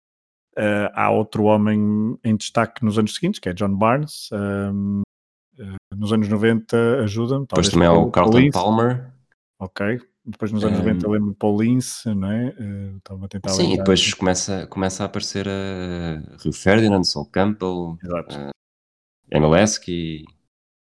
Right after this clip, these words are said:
Speaker 2: e a partir daí até chegarmos aos, aos Rashfords e aos Sterlings da, da era atual.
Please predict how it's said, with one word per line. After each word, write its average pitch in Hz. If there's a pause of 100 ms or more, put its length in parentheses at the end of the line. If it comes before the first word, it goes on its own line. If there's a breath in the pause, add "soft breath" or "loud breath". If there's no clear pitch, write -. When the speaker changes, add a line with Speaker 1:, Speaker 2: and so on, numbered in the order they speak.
(400)
Speaker 2:
e 60
a 65
partir 65
daí 71
até 80
chegarmos 78
aos, 82
aos 80
Rashfords 85
e 85
aos 82
Sterlings 85
da, 85 (460)
da 85
era 85
atual. 85